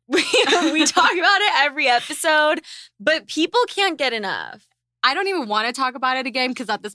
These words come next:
Speaker 2: point, it's like every single time I'm on, that's what we have to speak
Speaker 1: <laughs>
Speaker 2: about. But it's literally the only thing I get messages about.
Speaker 1: Yeah.
Speaker 2: So
Speaker 1: I mean, women wanna know about it, and not a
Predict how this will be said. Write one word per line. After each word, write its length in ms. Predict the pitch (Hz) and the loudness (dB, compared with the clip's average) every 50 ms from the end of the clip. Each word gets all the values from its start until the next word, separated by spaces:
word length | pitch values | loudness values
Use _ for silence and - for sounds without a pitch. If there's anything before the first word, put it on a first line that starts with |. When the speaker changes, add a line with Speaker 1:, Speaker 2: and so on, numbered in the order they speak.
| _ _ | _ _
Speaker 2:
point, 180 | 208 202 208 | -4 -4 -4
it's 120 | 202 185 - | -4 -4 -4
like 140 | 208 185 - - | -6 -6 -2 -2
every 220 | 180 196 175 196 202 | -4 -2 -2 -4 -4
single 240 | - 214 196 196 | -4 -4 -6 -6
time 200 | - 208 196 175 | -4 -2 -2 -2
I'm 140 | 175 175 180 | 0 -2 0
on, 220 | 165 170 170 170 175 | 0 0 0 0 -2
that's 160 | 175 175 - | -4 -6 -2
what 100 | 196 - | -2 -2
we 60 | - | 0
have 140 | 185 180 180 | 0 -2 -4
to 80 | - 185 | -6 -8
speak 280 | - - - 370 247 | -6 0 0 0 0
Speaker 1:
<laughs> 80 | 220 208 | 0 -2
Speaker 2:
about. 300 | 220 220 226 233 214 - _ _ | 0 0 0 -2 -4 -6 _ _
But 340 | 196 185 175 165 143 - - _ _ _ _ _ _ | -2 0 0 -2 -2 -4 -8 _ _ _ _ _ _
it's 220 | - 196 190 - - | -4 -4 -2 -2 -4
literally 340 | 220 214 196 208 202 220 | -4 -4 -2 -2 -2 -2
the 160 | 208 196 185 - | -2 -2 -4 -4
only 220 | - 175 175 175 175 | -4 -4 -4 -4 -6
thing 160 | 170 196 180 | -4 -4 -4
I 60 | 170 | -4
get 160 | 175 175 165 143 | -2 -2 -4 -4
messages 420 | 151 156 160 - 165 170 190 170 | -4 -8 -8 -10 -10 -10 -10 -8
about. 360 | 180 196 196 202 220 247 247 - | -4 -2 0 0 0 -2 -4 -6
Speaker 1:
Yeah. 340 | 226 247 247 233 208 196 214 | -2 0 2 2 2 0 -2
Speaker 2:
So 600 | 220 202 185 180 175 175 170 165 165 165 - - _ _ | -2 -2 0 0 0 0 -2 -2 -2 -4 -6 -10 _ _
Speaker 1:
I 140 | - 247 262 | -2 -2 -2
mean, 240 | 285 320 339 320 262 | -2 -4 -6 -6 -4
women 300 | 220 240 247 285 311 339 | -4 -4 -2 -2 -2 0
wanna 220 | 359 381 392 415 381 | 0 0 0 0 0
know 180 | 330 330 370 | 0 0 0
about 240 | 427 - 302 277 277 | 2 4 4 4 4
it, 140 | 277 247 214 | 4 2 0
and 140 | 254 240 233 | -2 -4 0
not 380 | 226 226 247 302 349 - - 240 | 2 4 4 4 4 2 2 -2
a 80 | 214 | -2